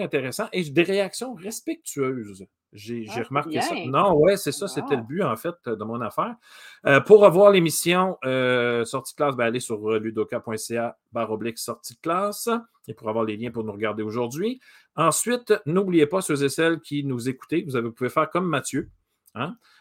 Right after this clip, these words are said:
Speaker 1: Vous pouvez commenter. Je sais pas où est-ce que vous êtes, parce que là, on est,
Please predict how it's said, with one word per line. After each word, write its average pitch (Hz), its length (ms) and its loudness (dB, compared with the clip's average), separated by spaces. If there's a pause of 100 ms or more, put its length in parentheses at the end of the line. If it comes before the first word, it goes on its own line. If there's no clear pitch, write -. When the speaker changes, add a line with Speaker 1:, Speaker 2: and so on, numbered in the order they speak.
Speaker 1:
Vous - 60 -20
pouvez 127 160 -6
commenter. 185 680 4 (100)
Je 120 140 -12
sais - 140 -6
pas 170 100 -2
où - 20 2
est-ce 160 100 -4
que 151 60 -2
vous 123 220 0
êtes, 147 100 -2 (380)
parce - 180 -12
que - 120 -6
là, 147 140 0
on 139 80 -2
est, 131 160 -8